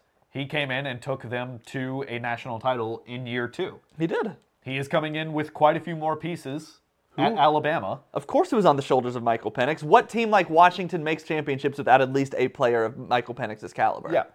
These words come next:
Speaker 1: So, uh, okay, hold on. Sioux Falls is N A I A, not D two.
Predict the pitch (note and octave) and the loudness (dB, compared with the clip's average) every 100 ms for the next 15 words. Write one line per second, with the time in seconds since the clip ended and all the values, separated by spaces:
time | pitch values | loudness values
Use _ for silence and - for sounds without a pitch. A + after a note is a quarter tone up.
0 | _ - D3 C#3 C3+ - _ - B2+ B2 | _ 2 4 4 2 -6 _ 4 8 8
1 | A#2+ A#2 A2 B2+ B2+ G2 A#2+ G2 F2 - | 8 6 4 -2 -2 -2 -2 -2 -4 -12
2 | _ - E3+ E3 D3+ B2+ A#2 B2+ A2 G#2+ | _ -10 -6 0 2 0 -6 -8 -6 -2
3 | B2 A#2+ A#2+ A2 G2 G2+ F2+ C3+ B2 A#2 | 0 0 -4 -4 -6 -10 -12 -8 -6 -6